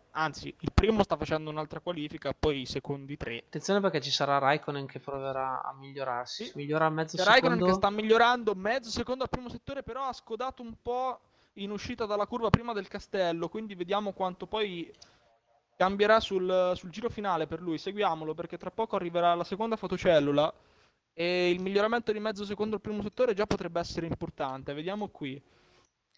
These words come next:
Speaker 1: Allora, sembra molto bene. Intanto
Speaker 2: Oh.
Speaker 1: Ari Di Rienzo si ritira, pu-, peccato. Sembra tagliare anche lui molto bene. Qui vediamo.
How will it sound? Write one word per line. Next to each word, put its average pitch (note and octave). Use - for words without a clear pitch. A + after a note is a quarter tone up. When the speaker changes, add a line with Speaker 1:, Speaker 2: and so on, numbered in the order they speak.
Speaker 1:
Allora, D3+
sembra B3
molto G3
bene. E3+
Intanto D#3+
Speaker 2:
Oh. -
Speaker 1:
Ari D3
Di D#3+
Rienzo G3+
si -
ritira, D3
pu-, D#3+
peccato. C#3
Sembra A#3
tagliare G#3+
anche G3+
lui G#3+
molto G#3
bene. F#3+
Qui G3
vediamo. G#3